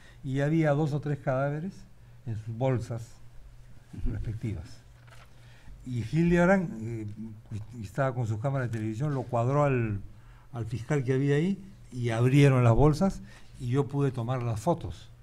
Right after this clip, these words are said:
Speaker 1: ¿Por qué era importante tomar las fotos? Porque no confiábamos en la autopsia que pudiese haber después.
Speaker 2: Ujú.
Speaker 1: Con las autoridades no confiábamos nosotros.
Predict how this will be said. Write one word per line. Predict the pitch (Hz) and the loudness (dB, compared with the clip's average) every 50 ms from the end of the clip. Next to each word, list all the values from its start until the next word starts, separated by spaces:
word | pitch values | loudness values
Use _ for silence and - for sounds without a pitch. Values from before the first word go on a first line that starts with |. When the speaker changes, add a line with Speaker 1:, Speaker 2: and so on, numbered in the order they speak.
| - - - - - - - - - - - | -20 -20 -20 -20 -20 -20 -20 -20 -20 6 8
Speaker 1:
¿Por | - - - | 8 8 8
qué | - 180 | 6 4
era | 185 190 | 4 4
importante | 165 131 139 131 - 180 180 160 156 135 | 4 2 0 0 2 0 0 2 0 -2
tomar | 120 139 143 151 | -2 -2 0 0
las | 151 147 131 | 0 0 0
fotos? | 160 170 165 165 123 113 113 | 0 0 0 0 -4 -4 -2
Porque | - 117 101 101 117 120 | -4 -4 -2 -2 -2 -2
no | 127 123 123 139 160 160 | -2 -2 0 2 2 2
confiábamos | 160 151 139 120 117 151 160 156 147 143 120 117 | 2 0 0 0 2 2 2 4 4 2 0 0
en | 135 117 | 0 0
la | 117 | 0
autopsia | 117 113 110 156 151 123 - - 127 | 0 0 0 -2 -2 -2 -2 -6 -6
que | 110 110 | -6 -6
pudiese | 107 113 113 120 139 131 131 | -6 -6 -6 -6 -6 -6 -6
haber | 123 123 131 123 | -6 -6 -8 -8
después. | 117 107 107 - 123 107 - | -8 -10 -10 -10 -10 -8 -8
Speaker 2:
Ujú. | 113 117 - - - - - - - - - - - | -8 -10 -10 -12 -12 -14 -14 -18 -20 -18 -18 -16 -12
Speaker 1:
Con | - 104 104 | -8 -8 -6
las | 101 107 | -6 -6
autoridades | 107 101 107 117 113 127 139 139 131 120 | -8 -8 -6 -4 -4 -2 -2 -2 -2 -2
no | 123 127 | -4 -4
confiábamos | 117 117 107 101 117 127 120 113 101 101 98 | -6 -6 -6 -4 -4 -4 -4 -4 -4 -6 -8
nosotros. | 98 95 87 - - - | -10 -12 -14 -18 -20 -20